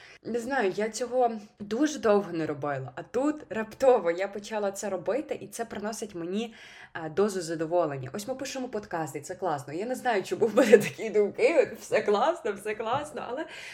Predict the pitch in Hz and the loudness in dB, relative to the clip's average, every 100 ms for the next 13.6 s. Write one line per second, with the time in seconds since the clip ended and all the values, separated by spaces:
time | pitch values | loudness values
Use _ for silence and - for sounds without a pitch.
0 | - - 339 311 - 185 226 262 220 180 | -12 -8 -2 -2 -2 -2 -2 -2 -8 -6
1 | 165 156 156 175 160 160 - 156 160 156 | -4 -4 -2 -2 -2 -8 -12 -10 -4 -4
2 | 156 160 151 143 - _ _ _ - _ | -2 -4 -4 -8 -14 _ _ _ -20 _
3 | _ _ 156 180 190 185 - 165 160 - | _ _ -2 0 0 -4 -6 -6 -6 -4
4 | 185 180 170 156 165 165 175 147 143 160 | 0 0 -2 -6 -8 -8 -8 -6 -6 -6
5 | 165 156 151 165 - 202 269 - 175 175 | -6 -6 -6 -10 -6 -4 -4 -4 -2 0
6 | 175 170 175 175 165 160 165 160 151 156 | 0 -2 -4 -8 -6 -8 -8 -6 -6 -8
7 | 147 143 135 151 135 - 147 165 202 147 | -10 -12 -8 -6 -6 -6 -8 -8 -8 -10
8 | 127 135 131 135 147 143 139 151 139 - | -6 -6 -8 -8 -8 -8 -6 -6 -8 -10
9 | 135 135 127 131 139 135 127 127 135 139 | -10 -6 -6 -6 -8 -8 -6 -6 -6 -6
10 | 127 123 120 127 - 143 139 131 170 240 | -8 -8 -10 -10 -12 -12 -12 -12 -10 -8
11 | 240 156 139 - - - - - 175 170 | -4 -6 -6 -18 -20 -20 -16 -12 -10 -8
12 | 165 165 - 160 151 151 185 185 196 190 | -2 -2 -2 -4 -6 -4 -4 -2 -2 -2
13 | - 165 - 170 160 156 | -4 -10 -2 2 2 0